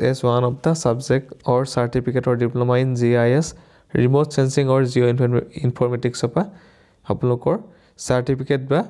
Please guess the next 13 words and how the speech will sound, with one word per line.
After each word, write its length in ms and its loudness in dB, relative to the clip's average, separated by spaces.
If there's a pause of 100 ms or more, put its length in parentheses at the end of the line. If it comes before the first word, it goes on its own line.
(160)
ডিপ্ল'মা 360 0 (140)
কৰা 220 2
হ'ব 200 -2
লাগিব। 200 -2 (2750)
অফিচিয়েল 400 0
এডভাৰটাইজমেণ্টটো 600 2
এবাৰ 240 2
দেখাই 280 -2
দিছোঁ, 240 -2
আপোনালোকে 360 0
এবাৰ 140 2 (100)
চাই 180 0
লওক। 120 -4